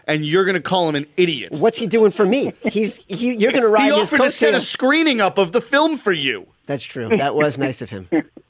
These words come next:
Speaker 2: But here's the thing: Tom Brady didn't win that game. The
Speaker 1: Really?
Speaker 2: Bills, the Bills lost that game. The Bills lost that
Speaker 1: Um,
Speaker 2: game.
Speaker 1: as you would say, does it matter? The right side is the winning side.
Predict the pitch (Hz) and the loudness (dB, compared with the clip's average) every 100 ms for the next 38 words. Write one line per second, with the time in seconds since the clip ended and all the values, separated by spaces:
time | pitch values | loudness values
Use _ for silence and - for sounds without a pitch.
0 | _ _ _ - 180 208 185 160 160 104 | _ _ _ -6 0 0 0 0 -2 -4
1 | _ _ 247 226 202 202 170 147 151 143 | _ _ -2 0 2 2 2 2 0 0
2 | 139 131 120 127 139 196 _ _ _ _ | 0 -2 -4 -6 -6 -8 _ _ _ _
3 | _ _ - 147 185 294 339 294 139 147 | _ _ -4 2 2 4 2 0 -6 2
4 | 175 147 151 139 - 90 - - _ _ | 2 4 0 -2 -4 -12 -16 -20 _ _
5 | _ _ _ - 135 214 214 175 165 151 | _ _ _ -4 2 2 2 2 0 0
6 | 185 180 170 - 180 170 147 254 262 156 | 0 2 0 -2 -2 0 0 0 0 0
7 | 139 127 123 143 135 139 139 170 285 - | 0 0 0 -2 -2 -2 -2 -2 -4 -8
8 | _ _ _ _ _ - 143 175 226 165 | _ _ _ _ _ -4 0 0 0 -2
9 | 139 139 143 165 233 196 110 76 | -2 -2 -2 -2 -2 -4 -8 -10